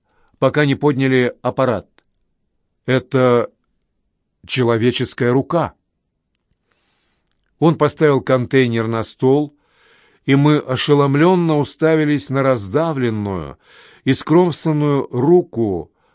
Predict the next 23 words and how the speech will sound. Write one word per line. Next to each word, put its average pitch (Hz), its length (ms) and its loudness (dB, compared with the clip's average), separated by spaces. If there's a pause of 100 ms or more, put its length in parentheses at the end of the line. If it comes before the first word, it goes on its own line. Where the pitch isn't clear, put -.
в - 120 -20
прозрачном 135 680 -2
контейнере. 90 1040 -6 (1120)
На 123 140 0
меня 147 340 4
нахлынул 139 540 0
страх, - 720 -6 (240)
но 135 140 2
отпустил, 160 440 0
как 135 220 0
только 151 240 0
я 143 100 2
по 139 140 0
форме 139 420 -2
и 123 140 -8
величине 131 480 -2
руки 104 500 -4 (360)
определил, 139 520 4
что - 220 0
она, 135 200 0
несомненно, 135 720 -2
принадлежала 120 800 -2
мужчине. 95 640 -8